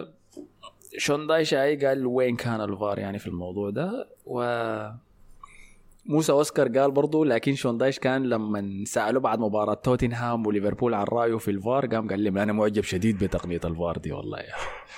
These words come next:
فالأيام دوارة يا شون دايش، ده كلام موسى أوسكار. طبعًا النقطة الكبيرة بتاعت الحديث في المباراة دي كانت محمد صلاح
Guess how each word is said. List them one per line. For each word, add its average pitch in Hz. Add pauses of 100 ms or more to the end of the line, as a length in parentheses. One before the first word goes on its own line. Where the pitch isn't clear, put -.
(800)
فالأيام 120
دوارة 110
يا 104
شون 90
دايش، 87
ده 101
كلام 90
موسى 87
أوسكار. 104 (920)
طبعًا 175 (220)
النقطة 165
الكبيرة 156
بتاعت 135
الحديث 131
في -
المباراة 110
دي 123
كانت 113 (600)
محمد 123
صلاح 117